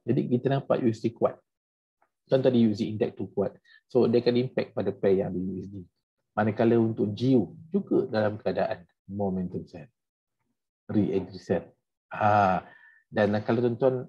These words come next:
nak saya cadangkan, yang saya cadangkan tuan-tuan antara A U H one, N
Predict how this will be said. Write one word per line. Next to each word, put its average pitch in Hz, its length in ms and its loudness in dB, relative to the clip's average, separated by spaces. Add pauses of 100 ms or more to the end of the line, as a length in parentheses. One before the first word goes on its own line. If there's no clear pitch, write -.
(120)
nak 117 240 -4
saya 120 180 2
cadangkan, 113 540 2
yang 117 320 -2
saya 110 160 0
cadangkan 117 320 -2
tuan-tuan 120 400 -4
antara 107 560 2 (500)
A 107 120 0 (180)
U 147 160 -4
H - 240 -4
one, 165 240 -2 (340)
N 107 140 -4